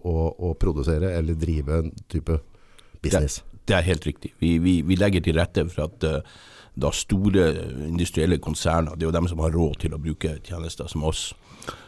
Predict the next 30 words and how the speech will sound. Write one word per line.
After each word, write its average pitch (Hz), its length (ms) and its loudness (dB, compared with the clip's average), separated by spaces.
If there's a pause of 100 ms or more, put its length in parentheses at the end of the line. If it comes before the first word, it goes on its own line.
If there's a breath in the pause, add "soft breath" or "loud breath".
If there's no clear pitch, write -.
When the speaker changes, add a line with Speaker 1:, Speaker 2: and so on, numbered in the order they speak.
(140 loud breath)
Speaker 2:
eh, 78 520 4
hvor 76 200 -2
vi 78 120 0
da, 73 180 2 (180)
eh, - 400 -10 (200)
går 82 240 0
inn 92 160 6
i 76 80 2
et 71 120 -10
land 80 320 2
eller 78 340 -2
område 73 460 -2
og 73 180 -10
tilrettelegger 80 800 -4
for - 140 -12
at 78 100 -14
de 76 220 -6
skal 71 280 -8
kunne 78 460 -4 (360 soft breath)
operere 73 680 -4
der 76 300 -4 (100)
under, 73 240 -8
under, 76 320 -10 (160)
eh, 87 220 -14 (240 loud breath)
akseptable - 720 -6
sikkerhetsnivåer, 67 1500 -6
som, 82 240 -12 (140)
som 87 160 -10
da 82 100 -4
vi 78 140 -8